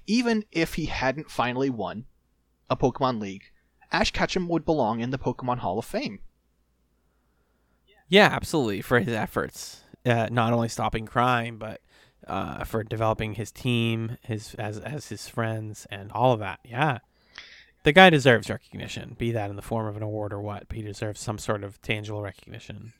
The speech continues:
Speaker 1: But currently, the only existence of the Hall of Fame in our world is an individual, individual region. If you beat the Elite Four, they write your name down.
Speaker 2: Right. You get a little plaque with your name and your team on it. Correct.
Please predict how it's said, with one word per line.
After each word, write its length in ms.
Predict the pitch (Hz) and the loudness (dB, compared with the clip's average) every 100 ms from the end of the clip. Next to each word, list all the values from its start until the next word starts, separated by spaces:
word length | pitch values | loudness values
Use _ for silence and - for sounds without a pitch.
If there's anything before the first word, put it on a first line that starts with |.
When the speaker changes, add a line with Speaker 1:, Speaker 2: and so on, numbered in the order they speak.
| _ - | _ 0
Speaker 1:
But 200 | 165 185 | 0 4
currently, 460 | 302 349 165 147 | 2 2 2 2
the 160 | 135 185 | 2 0
only 320 | 196 240 269 | 0 -2 0
existence 540 | 190 135 160 - 139 - | -2 0 -2 -2 -4 -2
of 200 | 156 180 | 2 4
the 80 | 185 | 2
Hall 280 | - 165 170 | 4 2 2
of 60 | 175 | 0
Fame 400 | - 101 104 - | -2 -4 -6 -4
in 320 | 151 180 220 - _ _ _ | -2 -2 -4 -8 _ _ _
our 180 | 123 156 | 4 4
world 440 | 139 101 73 - - _ _ _ _ _ _ _ - | 4 -4 -6 -14 -20 _ _ _ _ _ _ _ 2
is 280 | 131 113 117 | 4 4 0
an 120 | 113 | 0
individual, 760 | 170 240 226 190 170 156 147 202 | 0 0 4 4 4 0 0 0
individual 460 | 180 202 185 196 156 | 0 0 -2 -2 0
region. 360 | 117 107 110 143 | 0 -2 -2 -2
If 180 | 151 | -2
you 100 | 147 | -2
beat 240 | 135 151 - | 0 0 0
the 100 | 151 | 0
Elite 260 | 139 151 | 0 -2
Four, 260 | - 139 127 | -2 0 2
they 160 | 127 117 | 2 0
write 300 | 110 117 131 | 0 -2 0
your 140 | 120 | -2
name 280 | 110 95 98 | -2 -6 -10
down. 340 | - - 107 - _ _ _ _ _ _ - _ _ _ _ | -12 -16 -18 -18 _ _ _ _ _ _ -20 _ _ _ _
Speaker 2:
Right. 240 | 202 - - | 0 0 -6
You 80 | 131 | -8
get 100 | 113 | -6
a 40 | 107 | -4
little 160 | 107 | -6
plaque 360 | - 117 107 - | 0 0 0 -6
with 120 | - | -10
your 80 | 107 | -8
name 240 | 104 107 | -6 -8
and 100 | 107 | -8
your 140 | 107 104 | -8 -8
team 300 | - 117 113 | -10 -12 -12
on 160 | 107 | -14
it. 140 | 113 - | -14 -10
Correct. 440 | - 101 - - | -6 -6 -8 -20